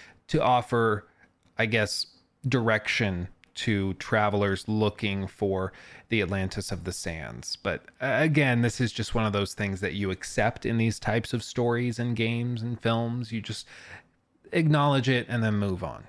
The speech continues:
I mean, again, the whole premise doesn't make a lot of sense, so to nitpick it because it doesn't make a lot of sense is just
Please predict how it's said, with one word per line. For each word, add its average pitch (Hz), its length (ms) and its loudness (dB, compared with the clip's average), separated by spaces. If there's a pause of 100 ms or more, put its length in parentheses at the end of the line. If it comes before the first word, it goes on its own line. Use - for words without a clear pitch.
I 147 40 2
mean, 160 120 6
again, 139 200 4
the 127 120 4
whole 143 180 4
premise 127 420 2
doesn't 120 240 0
make 117 200 0
a 135 60 4
lot 127 260 4
of 151 100 0
sense, 190 480 0
so 120 380 2
to 123 200 -2
nitpick 110 440 0
it 110 140 0
because 113 280 -2
it 107 80 -2
doesn't 131 240 0
make 127 160 -4
a 139 40 2
lot 127 160 4
of 123 80 0
sense 135 320 -2
is 101 220 -4
just - 300 -2